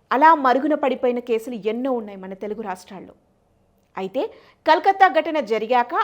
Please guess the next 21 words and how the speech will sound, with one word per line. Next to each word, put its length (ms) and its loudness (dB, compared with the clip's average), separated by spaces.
ఆ 160 6
తర్వాత 420 0
జరుగుతున్న 520 -4
పరిణామాలను 680 -4
పరిశీలించిన 680 -12
నాకు 640 -2
సేమ్ 500 2
ఇదే 260 0
ట్రెండ్ 420 2
రిపీట్ 400 -2
అవుతున్నట్లుగా 540 -2
అనిపించింది. 540 -10
అంత 320 -6
పెద్ద 320 2
దారుణం 440 -10
ఏకంగా 560 0
హాస్పిటల్లో 720 -4
జరిగాక 460 -4
కూడా 340 -4
నిందితులను 640 -6
పట్టుకోవటానికి 960 -4